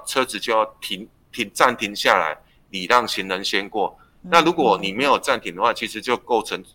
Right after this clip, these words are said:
Speaker 1: 我们刚才讲的处罚的要件。哦，所以这个，
Speaker 2: 嗯。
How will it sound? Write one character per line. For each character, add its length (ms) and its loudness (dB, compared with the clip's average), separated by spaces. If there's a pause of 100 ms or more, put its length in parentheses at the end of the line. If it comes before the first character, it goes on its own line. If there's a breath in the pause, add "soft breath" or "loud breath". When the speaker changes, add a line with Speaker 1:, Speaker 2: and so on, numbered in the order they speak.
(100)
Speaker 1:
我 80 -6
们 120 -12
刚 180 2
才 140 -2
讲 220 -8
的 120 -14
处 200 -12
罚 160 -2
的 100 -4
要 200 0
件。 200 -8 (840)
哦， 180 -6
所 140 -2
以 60 2
这 100 -2
个， 300 0
Speaker 2:
嗯。 60 -14